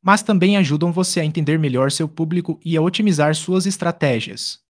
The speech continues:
Com as métricas certas em mãos, você pode transformar dados em ações concretas que levam ao crescimento e ao sucesso. Então, não fique parado.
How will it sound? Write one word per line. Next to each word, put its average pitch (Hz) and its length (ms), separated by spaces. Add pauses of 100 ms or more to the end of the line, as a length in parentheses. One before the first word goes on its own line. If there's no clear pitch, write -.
(220)
Com 147 80
as 139 120
métricas 156 500
certas 175 420
em 185 80
mãos, 151 480
você 151 240
pode 208 260
transformar 185 540
dados 147 400
em 165 100
ações 175 400
concretas 190 600
que - 120
levam 185 280
ao 165 80
crescimento 190 800
e 196 100
ao 202 100
sucesso. 180 600 (460)
Então, 147 400 (120)
não 143 160
fique - 240
parado. 120 540